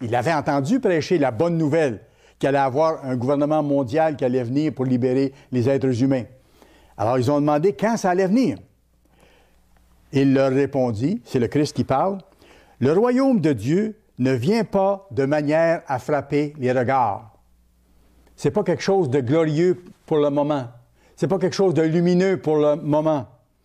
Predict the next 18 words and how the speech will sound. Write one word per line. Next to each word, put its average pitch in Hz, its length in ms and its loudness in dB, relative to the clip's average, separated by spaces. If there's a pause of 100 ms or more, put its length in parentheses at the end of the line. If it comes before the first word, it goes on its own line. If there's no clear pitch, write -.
(500)
Et 117 180 -2
plus 143 180 -2
loin, 175 380 2 (680)
il 123 160 2
est 127 140 0
écrit 135 220 0
ceci, 147 360 0
le 143 100 2
Christ 143 360 0
continue 143 400 0
en 139 80 2
disant, « 135 340 0 (260)
Car 135 160 -2
voici, 117 400 -4 (720)
le 120 120 2
royaume 160 440 2
de 139 120 2
Dieu 165 480 0